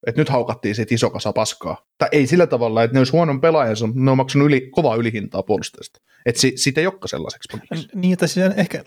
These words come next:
Speaker 2: kaikkein eniten se, että älä laita sitä ykköspakin rooliin.
Speaker 1: Mm.
Speaker 2: Et siis älyttömän hyvä puolustaja ja tykkään todella paljon siitä, mitä se tekee,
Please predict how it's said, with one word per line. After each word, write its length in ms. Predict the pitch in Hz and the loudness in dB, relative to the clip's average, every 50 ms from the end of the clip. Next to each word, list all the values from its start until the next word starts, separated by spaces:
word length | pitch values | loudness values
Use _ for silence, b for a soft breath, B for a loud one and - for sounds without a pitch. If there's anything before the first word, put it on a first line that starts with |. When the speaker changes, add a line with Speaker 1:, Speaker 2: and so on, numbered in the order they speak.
| - - | -4 -2
Speaker 2:
kaikkein 360 | 196 233 214 - - 180 165 | -2 -2 -2 -2 0 0 0
eniten 260 | 151 147 143 143 127 | 0 0 0 0 0
se, 200 | - 147 131 127 - | 2 0 0 0 -2
että 260 | 135 - - 143 135 | -4 -4 -2 -2 -2
älä 280 | 151 147 151 147 135 - - _ _ _ _ _ | 0 0 0 0 -2 -4 -10 _ _ _ _ _
laita 200 | 147 131 123 120 | 0 0 0 0
sitä 200 | - - 135 123 | -4 -4 -2 -2
ykköspakin 480 | 117 113 - - 113 - 110 - - - | -2 -2 -2 -4 -6 -4 -4 -4 -4 -4
rooliin. 340 | 107 101 95 95 98 107 - - _ _ _ _ _ _ _ _ | -4 -4 -2 -2 -4 -6 -8 -12 _ _ _ _ _ _ _ _
Speaker 1:
Mm. 240 | - 131 127 113 101 - - - _ _ _ _ _ _ _ _ _ _ _ _ _ _ 131 | 2 4 4 4 2 0 -6 -12 _ _ _ _ _ _ _ _ _ _ _ _ _ _ -4
Speaker 2:
Et 100 | 131 - | -4 0
siis 220 | - 135 131 - 143 | 0 0 0 0 0
älyttömän 420 | 143 185 247 240 - 156 135 123 | 0 2 2 2 0 0 0 0
hyvä 200 | 120 123 120 113 | 2 2 0 0
puolustaja 540 | - - 139 127 120 113 104 - - 123 113 | 0 2 2 2 2 2 0 -2 0 0 2
ja 100 | 113 117 | 2 2
tykkään 380 | 117 - 139 - - 135 131 135 | 0 -2 -2 0 2 2 2 2
todella 280 | 143 151 175 175 143 | 2 2 2 2 2
paljon 340 | - - 113 110 107 107 104 | 2 0 0 0 0 0 -2
siitä, 180 | 113 107 104 104 | -2 -2 -2 -2
mitä 200 | 104 104 113 104 | 0 0 0 -2
se 100 | 107 104 | -2 -2
tekee, 400 | - 107 104 - - 95 98 | -2 -4 -4 -2 -2 -4 -4